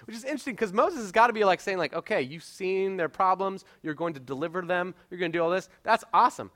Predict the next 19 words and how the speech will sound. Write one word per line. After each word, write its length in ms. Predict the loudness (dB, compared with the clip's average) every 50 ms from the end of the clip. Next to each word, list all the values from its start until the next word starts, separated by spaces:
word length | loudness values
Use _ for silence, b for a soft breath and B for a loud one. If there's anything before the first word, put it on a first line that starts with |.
| _ _
That's 180 | -4 -2 0
what 80 | 2 4
I 160 | 6 6 6
wanted 280 | 6 4 0 0 -4 -10
to 60 | -4
do. 140 | -2 -2 -2
In 60 | 0
fact, 220 | 0 -2 -2 0
I 100 | -2 -4
tried 280 | -4 -2 2 2 2 2
it 100 | 2 -2
and 100 | -6 -8
failed. 360 | -2 0 2 2 2 2 0 b b b
How 180 | -2 0 0
are 60 | 0 0
you 160 | -2 -6 -6
gonna 180 | -4 -4 -4
do 180 | -4 -4 -4 -2
that? 260 | -2 -2 -2 -4 -10